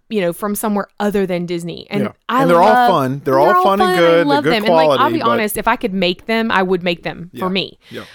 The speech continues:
Speaker 1: Um, we saw, again, we talked about it on our podcast, a lady that had made hers out of corks, and it was, it was wine
Speaker 2: Oh, it was
Speaker 1: themed.
Speaker 2: wonderful.
Speaker 1: Oh, it was so adorable.
Speaker 2: Yeah.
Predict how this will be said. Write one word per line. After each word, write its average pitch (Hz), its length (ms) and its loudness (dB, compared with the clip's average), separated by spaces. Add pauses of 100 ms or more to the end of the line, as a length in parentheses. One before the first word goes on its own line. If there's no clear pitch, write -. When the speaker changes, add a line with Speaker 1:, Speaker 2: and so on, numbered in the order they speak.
(100)
Speaker 1:
Um, 202 200 0
we 226 140 0
saw, 202 400 0
again, 196 340 -2
we 180 80 -2
talked 180 280 -2
about 180 180 -2
it 175 80 -4
on 185 80 -4
our 175 100 -2
podcast, 185 440 -4
a 180 80 -6
lady 175 240 -2
that 175 120 -6
had 180 120 -12
made 180 220 -2
hers 180 300 -4
out 170 160 -4
of 165 160 -8 (440)
corks, - 680 -4
and 175 140 -4
it - 80 -12
was, 185 160 -8
it - 120 -12
was 185 200 -6
wine 185 480 0
Speaker 2:
Oh, 135 180 2
it 185 40 0
was 185 100 0
Speaker 1:
themed. 185 140 0
Speaker 2:
wonderful. - 340 -2
Speaker 1:
Oh, - 20 0
it - 40 -4
was - 80 -6
so 262 200 0
adorable. 180 540 -2
Speaker 2:
Yeah. 104 180 -8